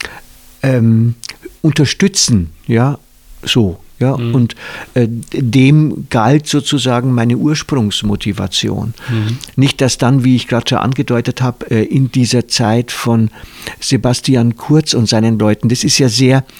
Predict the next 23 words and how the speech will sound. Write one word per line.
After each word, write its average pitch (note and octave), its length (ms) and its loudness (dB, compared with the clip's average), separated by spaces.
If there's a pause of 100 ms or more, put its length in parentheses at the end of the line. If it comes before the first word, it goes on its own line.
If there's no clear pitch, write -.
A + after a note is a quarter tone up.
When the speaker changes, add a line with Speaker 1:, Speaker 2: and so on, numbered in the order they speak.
(400)
Speaker 1:
sehr B2+ 340 2
unterschiedlich C3+ 720 0
wahrgenommen A2 640 2
worden. F2+ 320 -2 (400)
Nicht, C3+ 320 0 (120)
ähm, A2 340 2 (1600)
ich C3+ 240 0
war C#3+ 100 2
von C#3 200 0
vornherein C3+ 600 2
sehr B2+ 300 2
skeptisch, - 640 -2
dass - 240 -4
diese, A2+ 480 0 (480)
äh, C3 120 2
Konstruktion, B2+ 1000 0
die A#2 180 0
er A2 80 0
da A2+ 120 0
geschaffen A#2+ 540 -2
hat, G#2+ 200 -2
dieses A#2+ 260 -2
Politikverständnis, A2+ 1400 -2